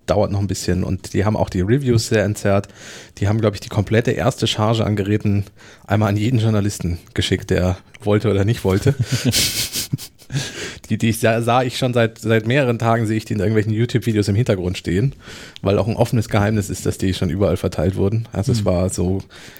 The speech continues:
Speaker 1: nur so ein halb geheimes Telefon, sag ich mal.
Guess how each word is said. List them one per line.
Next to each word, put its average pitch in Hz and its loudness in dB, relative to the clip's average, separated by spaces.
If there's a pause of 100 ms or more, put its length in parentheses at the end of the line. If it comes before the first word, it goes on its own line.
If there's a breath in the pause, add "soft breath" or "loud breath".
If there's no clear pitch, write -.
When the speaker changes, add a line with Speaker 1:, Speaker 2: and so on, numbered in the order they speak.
(140 loud breath)
Speaker 1:
nur 117 2
so 127 2
ein 101 0
halb 131 0
geheimes 104 0
Telefon, 107 0
sag 113 2
ich 110 -2
mal. 139 2